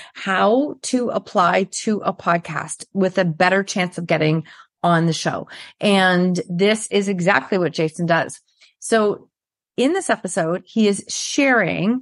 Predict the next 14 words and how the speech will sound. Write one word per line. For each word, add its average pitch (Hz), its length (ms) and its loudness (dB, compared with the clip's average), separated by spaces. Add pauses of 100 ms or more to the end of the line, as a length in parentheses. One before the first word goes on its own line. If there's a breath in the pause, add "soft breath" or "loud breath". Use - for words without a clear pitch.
(100)
how 220 540 0
to 202 480 0
understand, 185 840 0
outline 180 540 0
the 180 80 -2
components 170 480 -2
of 277 80 0
your 269 120 0
story, 165 400 0
how 170 160 0
to 175 60 2
put 185 220 -2
it 247 80 0
together, 170 560 2